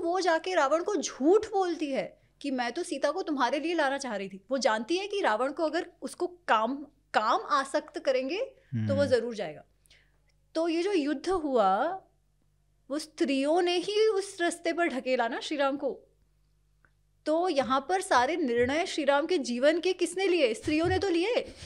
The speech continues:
Speaker 2: <laughs>
Speaker 1: तो ये तो
Speaker 2: हम्म।
Speaker 1: रिवर्स मिसोजिनी अगर कोई कहता है तो हो गया।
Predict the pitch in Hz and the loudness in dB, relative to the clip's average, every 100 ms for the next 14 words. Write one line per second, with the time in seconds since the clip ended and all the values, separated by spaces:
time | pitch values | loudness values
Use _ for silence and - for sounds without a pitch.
0 | - - 120 - 143 - - - _ _ | -14 -8 -4 -2 -4 -4 -10 -10 _ _
1 | _ _ - 320 330 427 277 254 262 330 | _ _ -2 0 2 2 2 6 8 8
2 | 453 392 349 311 320 339 339 254 311 311 | 4 2 4 6 4 0 0 2 0 -2
3 | 311 294 240 269 262 269 214 196 | -2 -2 0 0 0 0 0 -2